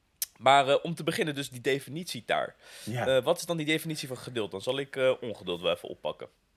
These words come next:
Speaker 2: De definitie van geduld is het vermogen ergens op te kunnen wachten.
Speaker 1: Ja.
Speaker 2: Ja, die,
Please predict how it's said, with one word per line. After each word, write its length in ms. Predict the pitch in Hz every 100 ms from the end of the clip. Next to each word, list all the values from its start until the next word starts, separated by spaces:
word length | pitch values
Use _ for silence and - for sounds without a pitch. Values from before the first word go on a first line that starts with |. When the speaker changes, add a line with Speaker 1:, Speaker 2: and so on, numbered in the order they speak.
| _
Speaker 2:
De 280 | - 101 104
definitie 480 | 101 107 117 160 156
van 160 | 143 135
geduld 640 | 98 107 147 175 - - _ _
is 140 | 117
het 180 | 127 -
vermogen 680 | - 107 110 147 151 139 -
ergens 320 | 120 123 120
op 140 | 110 -
te 80 | 101
kunnen 200 | 113 101
wachten. 380 | 82 - 90 - _ _ _ -
Speaker 1:
Ja. 220 | 98 - _ _ _ _
Speaker 2:
Ja, 160 | - 80
die, 300 | 85 110 98